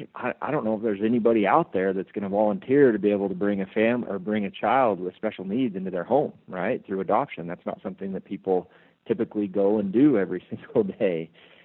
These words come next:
And so I started to research it, and I immediately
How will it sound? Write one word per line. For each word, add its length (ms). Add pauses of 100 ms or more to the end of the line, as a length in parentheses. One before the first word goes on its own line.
(180)
And 200
so 80
I 80
started 340
to 80
research 560
it, 280 (120)
and 680 (200)
I 120
immediately 600